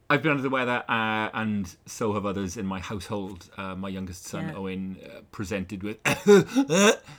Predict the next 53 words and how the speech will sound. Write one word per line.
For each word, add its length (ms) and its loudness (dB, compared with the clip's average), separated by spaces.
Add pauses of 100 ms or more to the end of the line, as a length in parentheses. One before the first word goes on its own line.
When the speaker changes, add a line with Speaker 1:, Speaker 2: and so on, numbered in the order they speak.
(140)
Speaker 1:
a 80 -8
new, 220 -2
a 80 -4
brand 300 0
new 160 -4
hacky 420 0
kind 220 -2
of 80 -12
cough. 280 -6
And 220 -2
as 180 -2
we 140 -2
all 140 -4
know, 460 0 (520)
as 180 -8
we 120 0
all 220 -2
know, 400 -6 (640)
when 200 -4
someone 340 -6
in 120 -4
your 100 -4
home 220 -4
has 120 -10
a 40 -8
new 160 -6
hacky, 340 -6
hacky 260 -8
cough, 280 -10
cough, 420 -12 (460)
uh, 480 -6 (280)
you 200 -8
gotta 160 -4
lock 240 -4
down 160 -2
the 80 -2
doors, 560 -2
you've 80 -6
gotta 160 -4
bolt 240 -4
the 40 -8
windows, 400 -4
you've 120 -6
gotta 140 -6
chalk 500 -4
some 200 -8
kind 240 -6
of 140 -8
fucking 400 -8
symbol 460 -4
on 100 -4
your 140 6
front 300 -2